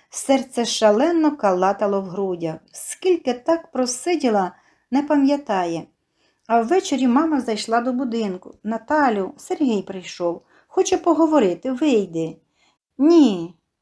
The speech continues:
потяг пішов, усе", відрізала дівчина, а все могло бути зовсім не так.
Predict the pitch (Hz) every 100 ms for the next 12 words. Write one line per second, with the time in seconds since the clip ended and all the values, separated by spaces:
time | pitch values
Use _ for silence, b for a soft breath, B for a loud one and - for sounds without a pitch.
0 | _ _ - 339 339 330 - 359 - 220
1 | 175 - - 339 330 - 214 175 156 _
2 | _ - 208 208 254 220 214 196 175 285
3 | 311 277 240 233 233 b b b - 214
4 | 214 - 320 392 370 330 302 302 240 254
5 | 269 254 240 247 185 185 285 392 - 220
6 | 202 196 202 180 170